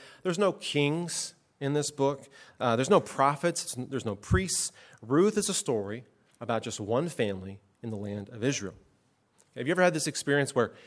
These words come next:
where someone's telling you a story, and the whole time that they're talking, you're thinking to yourself,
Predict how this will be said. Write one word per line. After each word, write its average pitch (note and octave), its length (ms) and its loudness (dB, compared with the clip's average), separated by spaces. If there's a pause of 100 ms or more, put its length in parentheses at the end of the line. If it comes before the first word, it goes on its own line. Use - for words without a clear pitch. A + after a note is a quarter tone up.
(180)
where A#2+ 120 -2
someone's C#3 400 2
telling C3 280 0
you B2 80 0
a A2+ 60 0
story, A2+ 400 2 (840)
and A#2 100 -4
the A2 60 -2
whole G3 260 6
time F3+ 300 0
that D3+ 120 4
they're C#3 100 0
talking, B2 420 0
you're A2+ 120 -6
thinking B2 280 -4
to G#2 60 -8
yourself, G#2+ 440 -2